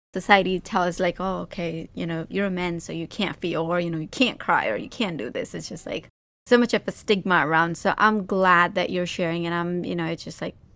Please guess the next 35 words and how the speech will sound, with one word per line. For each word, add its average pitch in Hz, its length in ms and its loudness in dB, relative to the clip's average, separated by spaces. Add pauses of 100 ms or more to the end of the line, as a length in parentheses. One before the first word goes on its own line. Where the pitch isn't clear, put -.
(160)
you're 160 280 -8 (120)
modeling 175 520 -2
that 156 140 -4
for 160 320 -6
you, 151 260 -8
for - 200 -4
your 165 180 -2
kids. - 440 -8 (340)
My - 60 0
husband's 214 500 0
doing 196 240 0
the 185 100 -2
same, 185 220 -2
and 175 100 -2
I'm 175 120 -2
just 175 200 -8
so 185 180 -2
proud 175 240 -2
of 170 120 -6
him 175 160 -4
for 180 180 -4
doing 180 320 -2
it. 254 240 -2 (420)
In 214 140 2
fact, 208 340 8 (340)
like, - 360 -2 (280)
he's - 260 -4
been 202 160 -2
started 190 380 0
calling 180 520 -4
that 180 300 -4
I'm 185 160 -6
a 180 40 -8
stay-at-home 185 640 -8
dad, - 340 -10